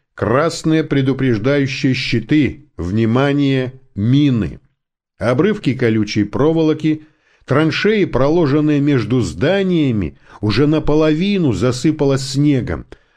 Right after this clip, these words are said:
а ещё недавно здесь был участок боевых действий. Иван тащил меня дальше по переулкам, стараясь держаться ближе к стенам. На углу он махнул мне:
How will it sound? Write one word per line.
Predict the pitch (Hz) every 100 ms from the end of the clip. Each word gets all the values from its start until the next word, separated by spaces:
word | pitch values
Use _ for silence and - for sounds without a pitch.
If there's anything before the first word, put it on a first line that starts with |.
| _
а | 92 107
ещё | 101 117
недавно | 117 101 139 139 117
здесь | 87 90 127 98
был | 120 113
участок | 113 - 135 135 160 127
боевых | 117 117 113 113 92
действий. | 113 196 185 - 135 87 - _ _ _ _ _ _ _
Иван | 135 180 240 214
тащил | 196 151 - 226 196
меня | 190 190 180
дальше | 139 147 165 165 139 - 135
по | 123
переулкам, | 123 127 127 165 208 202 185 156
стараясь | - 139 160 165 117
держаться | 127 131 110 151 135 139
ближе | 117 135 147 123 131
к |
стенам. | - - 139 135 131 131 - _ _ _ -
На | 131 135 143
углу | 127 117 180 208
он | 151 143
махнул | 135 135 135 165 156
мне: | 127 117 92 -